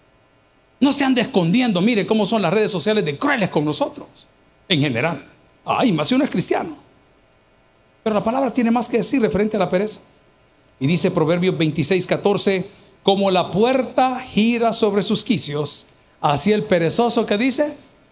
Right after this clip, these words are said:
Cuatro compañeros estuvieron en mi oficina hoy en las múltiples reuniones, en la reunión de las siete de la mañana. Y le digo, "Fulano, ¿tenés visa?".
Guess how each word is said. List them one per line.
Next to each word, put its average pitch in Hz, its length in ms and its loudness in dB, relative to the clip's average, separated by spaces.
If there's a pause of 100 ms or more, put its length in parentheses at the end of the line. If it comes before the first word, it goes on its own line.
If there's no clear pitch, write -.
(2000)
Cuatro 185 240 0
compañeros 196 440 0
estuvieron 196 240 0
en 196 60 -4
mi 185 40 0
oficina 170 380 0
hoy 226 200 0
en 160 80 0
las 131 140 -2
múltiples 180 720 2
reuniones, 247 480 2
en 160 60 0
la 151 80 0
reunión 180 140 0
de 254 60 0
las 208 160 2
siete 247 480 2
de 240 100 2
la 190 80 0
mañana. 147 420 -4
Y 135 60 -6
le 165 80 0
digo, 208 180 2
"Fulano, 277 520 2
¿tenés 262 240 2
visa?". 254 340 0